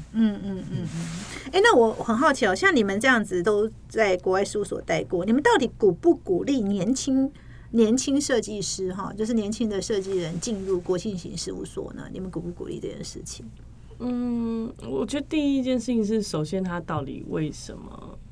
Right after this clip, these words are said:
Speaker 3: 想要出去？
Speaker 1: 嗯。
Speaker 3: 我觉得这很重要，不是盲-，只是盲从大家的一种风潮出去。当然出去当然很好，是开视-，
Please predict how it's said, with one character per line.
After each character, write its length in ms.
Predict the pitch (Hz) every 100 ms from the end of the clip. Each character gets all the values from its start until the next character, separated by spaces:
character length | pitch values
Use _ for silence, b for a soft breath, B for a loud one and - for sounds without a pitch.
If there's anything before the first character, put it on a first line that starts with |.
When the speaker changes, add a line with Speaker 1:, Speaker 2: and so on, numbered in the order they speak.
| - - -
Speaker 3:
想 320 | - 135 131
要 180 | 143 147
出 180 | - -
去？ 240 | - - - -
Speaker 1:
嗯。 320 | 220 214 185 170 - - - - -
Speaker 3:
我 120 | 196
觉 180 | 214 226
得 60 |
这 120 | 220
很 120 | 196 156
重 140 | 165
要， 140 | 165
不 140 | 151 156
是 580 | 170 160 151 139 - - - -
盲-， 360 | 147 139 156 156 -
只 140 | 143
是 100 | 160
盲 220 | 165 143
从 200 | 151 156 139
大 120 | 139
家 280 | 143 135 131
的 80 |
一 40 | 151
种 300 | 156 - -
风 480 | - 151 151 156 160
潮 400 | - - - - -
出 160 | - 156
去。 220 | - 135
当 140 | -
然 100 | 220
出 140 | 202 196
去 120 | 196
当 120 | 180
然 80 | 160
很 140 | 147
好， 100 | 151 151
是 80 |
开 200 | 151 160
视-， 220 | 147 156